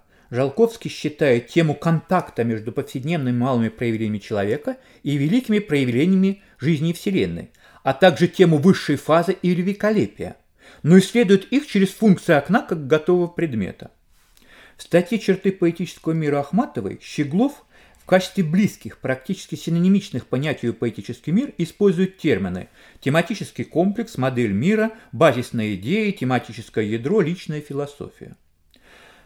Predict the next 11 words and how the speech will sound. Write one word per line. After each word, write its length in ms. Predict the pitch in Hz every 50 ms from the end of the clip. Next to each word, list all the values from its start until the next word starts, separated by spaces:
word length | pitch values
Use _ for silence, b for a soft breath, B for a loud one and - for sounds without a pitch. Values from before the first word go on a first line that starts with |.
| b b
Конкретное 560 | 151 165 180 185 220 226 208 - - 143 139
различие 440 | 139 143 127 131 143 131 - 135 123
между 280 | 123 120 107 113 123
ними 420 | 139 190 277 285 202 - - _ _
и 60 | - 151
сама 260 | - - 165 175 180
структура 640 | 180 - - 190 190 - - - 202 170 123 - 92
поэтического 720 | - - - 107 110 - - 120 - - - - - 113
мира 460 | 104 120 156 220 254 196 117 98 - _ _ _ -
остаются 580 | - - - - 123 117 151 196 190 - -
непрояснёнными. 840 | 175 180 185 - - 180 180 180 - - 107 87 - - - - -